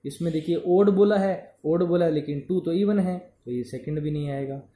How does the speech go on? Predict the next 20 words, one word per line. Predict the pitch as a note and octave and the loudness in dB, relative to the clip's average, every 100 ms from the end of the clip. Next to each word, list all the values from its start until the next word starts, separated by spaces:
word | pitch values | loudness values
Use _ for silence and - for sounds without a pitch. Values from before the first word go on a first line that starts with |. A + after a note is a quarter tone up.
| _ - | _ -4
Third | E3+ | -2
बोलिए, | F#3 F3+ E3+ E3+ - | 0 0 0 -2 -2
एक्स, | G3 G3 | -2 0
एक्स | A3 G3+ F#3 G#3 | 0 0 -2 0
is | G3 | 2
a | |
natural | F#3+ F3 F3 G3 | 2 2 2 2
number | F#3+ F#3 | 2 2
and | G3 F3 E3 | 2 2 2
divisor | E3 D#3 E3 | 2 2 2
of | E3+ E3+ A3 - - - D#3 | 2 2 -2 -4 -18 -8 -8
six, | D3 | -4
Natural | D3+ F#3 G#3 B3 A#3 | -2 0 4 4 6
number | G3+ F3+ | 4 2
बोला, | D3+ C#3 | 2 2
ये | D#3 | 0
सारे | - F3 | 0 -2
natural | G3 F#3+ G#3 G3+ | 0 0 2 2
number | G3+ G3 | 2 0
हैं, | G3 G3 G3+ | 0 -2 -6